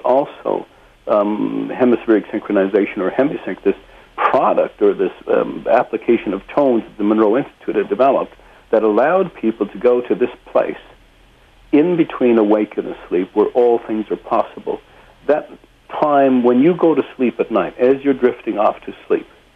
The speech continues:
right? That space when hypnagogic images begin in your mind and you begin to see little daydreams or little images forming, and it might be rehashing of the day's event.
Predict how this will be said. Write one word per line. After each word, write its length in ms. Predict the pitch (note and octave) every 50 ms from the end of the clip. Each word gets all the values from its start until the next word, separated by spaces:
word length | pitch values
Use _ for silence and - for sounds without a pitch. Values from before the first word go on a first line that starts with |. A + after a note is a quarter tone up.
| _ _ _ _ _ _ _ _ _ _ -
right? 300 | - - - - C3+ C#3 - - - - - -
That 200 | - B2 B2 - - - -
space 320 | - - - C#3+ B2+ A2 - - -
when 220 | G#2 G2+ G#2 -
hypnagogic 760 | - A#2+ C#3 C#3+ - C3 B2+ A2 A2+ A2 A2 A2 A2 G#2+ F#2+ A2
images 360 | A2+ A2 A2 G2+ G2 G2 F#2 - -
begin 280 | A2+ A2 A2 G#2 G#2 G#2
in 140 | G#2 G#2 G2+
your 120 | F#2+ G2
mind 320 | G2+ A2+ B2 A#2+ G#2+ G2+
and 80 | G#2 G2+
you 60 | G#2+ G2+
begin 240 | G#2+ G#2+ A#2+ A2+
to 140 | G#2+ G2+ -
see 80 | - A#2
little 260 | A2 B2 A#2 A2+ - - - _ - - - _ _ _ -
daydreams 640 | - D3 C#3+ C3+ C3 A#2+ A2 A2 G#2+ G2+ G#2 G2+ G2+ -
or 80 | A#2 A#2
little 260 | A#2 A#2+ A#2 A2+ G#2 - _ -
images 400 | D3+ C3+ B2+ B2 A2 A2+ G#2+ G#2 - - -
forming, 480 | C#3+ C#3+ A#2 A#2 A#2 A#2 A#2 A2+ A2+ A2+
and 100 | A2 A2
it 160 | G#2 G2 G#2+
might 180 | A#2 A#2 A2 -
be 80 | A#2
rehashing 540 | A2+ A2+ A#2 G#2 - A#2 A2+ A2 - A2+ G#2
of 80 | G2+ G#2
the 60 | A2
day's 320 | G#2+ A#2 G#2+ A2 G#2 G2+
event. 300 | G#2 F#2 A2 G2 F#2+ F#2+